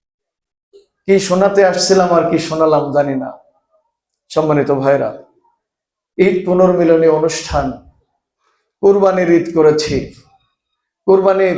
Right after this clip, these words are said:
বছরে একবার গরু জবাই দিলেই কুরবানি শেষ নাকি?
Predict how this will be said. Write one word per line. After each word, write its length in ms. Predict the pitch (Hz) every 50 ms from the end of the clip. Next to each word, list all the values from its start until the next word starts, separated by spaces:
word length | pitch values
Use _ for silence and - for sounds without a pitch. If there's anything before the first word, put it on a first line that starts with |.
| - - - - 156
বছরে 400 | 180 175 180 - - 202 202 196
একবার 400 | 185 175 175 170 180 180 170 156
গরু 360 | 147 - 139 151 185 190 190
জবাই 280 | 175 190 185 185 190 180
দিলেই 340 | 180 185 190 202 202 196 -
কুরবানি 320 | 180 180 185 180 185 180
শেষ 640 | 180 - 185 170 151 127 - - - - - _ _ _ _ _ _ _ _ _ _ _ _ _ _ _ - -
নাকি? 260 | 170 165 190 185